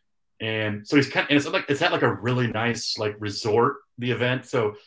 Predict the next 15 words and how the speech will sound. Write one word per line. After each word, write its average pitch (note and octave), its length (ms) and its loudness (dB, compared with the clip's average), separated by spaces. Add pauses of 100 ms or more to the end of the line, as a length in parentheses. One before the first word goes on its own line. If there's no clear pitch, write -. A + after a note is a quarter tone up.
(100)
he's B2 140 -10
kinda C#3 140 2
got C3 100 2
that G2 220 0
landmark A#2 640 -2
thing B2 340 -4
where A2 100 -6
he's G#2 200 -10 (420)
making C3 300 -2
it A2 80 -6
very A#2+ 200 4
mysterious, A#2 840 -2
very A2+ 380 -4
exclusive. A#2 880 -4 (580)
And G#2 280 -10